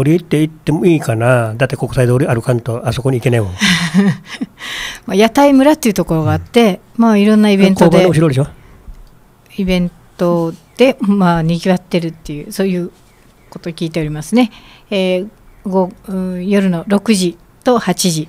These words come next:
Speaker 2: トゥーステージありますので、いらしてください。十一月十四日土曜日です。えー、
Speaker 1: に-、入場無料だよね。で、
Speaker 2: はい。
Speaker 1: だって入場するところは道だ-、道のそばだからね。
Speaker 2: <laughs>
Speaker 1: 見るのをただよって言って。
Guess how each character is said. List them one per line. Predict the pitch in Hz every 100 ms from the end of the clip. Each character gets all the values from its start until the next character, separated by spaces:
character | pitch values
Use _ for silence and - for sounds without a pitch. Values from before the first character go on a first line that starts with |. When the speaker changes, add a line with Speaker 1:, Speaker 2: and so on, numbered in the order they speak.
| -
Speaker 2:
ト | 226
ゥ |
ー | 233
ス |
テ | - 208
ー |
ジ | 196 190 185 - - -
あ | -
り | 175
ま | 160 160
す | -
の | 180
で、 | 220 226 - - - - - - - -
い | 151
ら | 147
し | -
て | 151
く | 160
だ | 175
さ | 180
い。 | 170
十 | 185
一 | 190 196
月 | 180 -
十 | 160 190
四 | 208 196
日 | -
土 | 170
曜 | 196 240
日 | 185
で | 160
す。 | - - - _ - _ _ _ _ - - - - - - _ _
え | 233 214
ー、 | 180
Speaker 1:
に-、 | 170
入 | 165 156
場 | 156
無 | 135
料 | 131
だ | 117
よ | 117
ね。 | 117 - - -
で、 | 202
Speaker 2:
は | 226
い。 |
Speaker 1:
だ |
っ |
て | - 135
入 | 196 220
場 | 220
す | 151
る |
と | -
こ |
ろ | 123
は | 127
道 | 160
だ-、 | 123
道 | 120 135 160
の |
そ | 160
ば | 151
だ | 147
か | 92
ら |
ね。 | 92 101 - - - 190 202 196 - 185
Speaker 2:
<laughs> | 196 160 208 139 - - - - -
Speaker 1:
見 | 202
る | 208
の | 151
を |
た | -
だ | 123
よ | 117 131
っ |
て | -
言 |
っ |
て。 | -